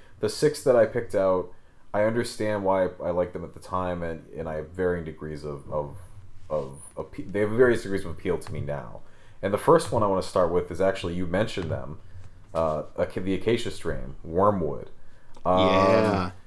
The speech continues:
Speaker 1: I still think this is their best album. Um,
Speaker 2: It's a great, great album cover. I love that album
Speaker 1: yes.
Speaker 2: cover.
Speaker 1: And they definitely were ver-, super, especially Continent, the album that came before, I've listened to it since, extraordinarily formulaic.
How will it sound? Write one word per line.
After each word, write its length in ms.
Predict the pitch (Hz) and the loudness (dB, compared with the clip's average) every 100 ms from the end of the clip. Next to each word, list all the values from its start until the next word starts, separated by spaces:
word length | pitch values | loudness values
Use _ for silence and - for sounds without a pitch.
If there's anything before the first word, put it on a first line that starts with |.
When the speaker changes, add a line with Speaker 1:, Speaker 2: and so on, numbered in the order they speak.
| - - | -8 0
Speaker 1:
I 60 | 117 | 2
still 300 | - - 147 | 6 8 8
think 240 | 180 160 | 8 4
this 180 | 160 135 | 2 2
is 80 | 135 | 6
their 120 | 117 | 6
best 360 | 107 107 - - | 8 4 4 2
album. 640 | 95 95 104 101 98 - - - | 4 6 4 0 -2 -6 -14 -8
Um, 380 | 85 85 85 87 | -2 0 2 2
Speaker 2:
It's 80 | 87 | 2
a 60 | 85 | 10
great, 220 | 143 151 | 10 10
great 220 | 90 135 117 | 6 8 8
album 260 | 104 98 | 6 2
cover. 240 | - 82 90 | -2 -2 0
I 60 | |
love 280 | 101 92 85 | 2 0 -2
that 120 | 85 80 | -6 -6
album 160 | 82 | 2
Speaker 1:
yes. 500 | 95 78 87 87 - - - | 4 4 2 -2 -4 -8 -8
Speaker 2:
cover. 120 | 90 | -4
Speaker 1:
And 320 | 87 92 90 90 | -2 0 0 4
they 220 | 110 110 | 4 6
definitely 420 | 101 120 - 131 | 6 4 4 2
were 200 | 104 92 | 4 2
ver-, 340 | 82 92 104 | 0 -2 -2
super, 760 | - - - 165 - 95 80 - - - - - - - - - - - - | -2 -2 0 2 2 2 0 -4 -10 -16 -16 -16 -14 -12 -12 -12 -14 -12 -6
especially 560 | - 131 - 123 101 | 6 6 6 2 0
Continent, 580 | 90 - 98 98 110 104 | -2 2 2 2 0 2
the 100 | 95 | 4
album 160 | 92 90 | 2 2
that 120 | 87 | -4
came 160 | 90 | -4
before, 640 | 80 - 82 82 87 90 78 | -4 -4 -2 2 4 2 2
I've 100 | 80 | 0
listened 240 | 85 - 87 | -2 -2 -2
to 60 | |
it 40 | 78 | -4
since, 380 | - 85 85 - - - - | -2 -4 -4 -8 -16 -14 -8
extraordinarily 720 | 90 - - 107 90 87 78 | -2 -2 2 2 4 2 0
formulaic. 680 | - 82 73 73 69 62 | -2 -4 -2 -4 -4 -8